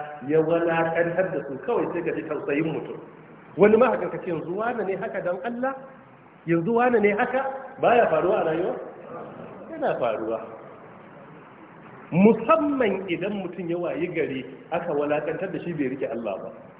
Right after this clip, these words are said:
In har fa mutum bai rike Allah ba, ran da Allah ta'ala ya tashi walakantar da shi, sai ka wayi gari, ko kana kin sa sai ka ji tausayin sa.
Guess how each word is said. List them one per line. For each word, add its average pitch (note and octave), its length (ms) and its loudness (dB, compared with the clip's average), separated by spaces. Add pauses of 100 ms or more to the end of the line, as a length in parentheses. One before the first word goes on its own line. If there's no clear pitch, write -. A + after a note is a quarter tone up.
(440)
In B3 240 4
har B3 240 0
fa C4+ 100 2
mutum G#3 320 0
bai D3+ 140 0
rike F3+ 160 -2
Allah E3 260 0
ba, C3+ 160 0
ran G3+ 180 2
da D#3+ 120 -2
Allah D#3+ 320 -2
ta'ala C#3+ 340 -4
ya C#3 160 -2
tashi D#3+ 240 -2
walakantar C3 540 -2
da C3 100 -4 (100)
shi, A2+ 120 -10 (400)
sai F#3 260 0
ka G#3 160 0
wayi D#3+ 340 2
gari, C3+ 360 -2 (320)
ko A3+ 240 8
kana A3+ 340 4
kin G#3 140 0
sa D#3 120 -4
sai E3 120 -2
ka E3 120 0
ji E3+ 120 0
tausayin B2 460 -2
sa. A2 100 -8